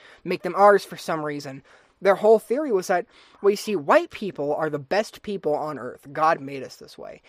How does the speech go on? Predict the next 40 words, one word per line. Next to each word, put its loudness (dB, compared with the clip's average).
And -12
so -4
we -4
have 0
a, 0
a, 0
a -14
duty. -6
We -4
have -2
to -12
force -12
everyone 0
to -10
live -2
like -4
the -2
way 2
we -8
want -6
them -12
to, -10
a-, -8
and -4
to -2
eventually -4
just -8
slowly 2
push 0
everything -4
we -4
want. -6
Not, -6
not, -8
and -4
that 0
doesn't 0
mean -2
freedom, -8
unfortunately. -16